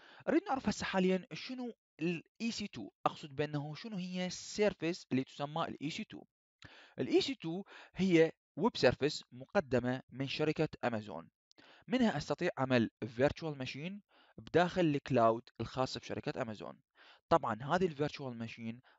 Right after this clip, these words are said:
راح تكون تابعة إلي، لكن موقعها بداخل الداتا سنتر الخاص بشركة أمازون، أكيد مقابل مبلغ مالي. فإذا هاي الخدمة تتيح لي إنه أخلي السيرفر التابع للشركة مالتي على الكلاود.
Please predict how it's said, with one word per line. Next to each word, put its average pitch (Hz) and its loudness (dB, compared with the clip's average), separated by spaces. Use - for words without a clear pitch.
راح 123 0
تكون 135 -8
تابعة 117 4
إلي، 117 0
لكن 139 2
موقعها 135 0
بداخل 127 0
الداتا 139 0
سنتر 123 0
الخاص 123 -2
بشركة 110 -6
أمازون، 107 -10
أكيد 175 0
مقابل 123 4
مبلغ 113 0
مالي. 73 -4
فإذا 123 4
هاي 190 2
الخدمة 123 -2
تتيح 240 -2
لي 127 4
إنه 123 -10
أخلي 120 2
السيرفر 113 2
التابع 123 4
للشركة 131 -2
مالتي 135 -6
على 127 8
الكلاود. 120 6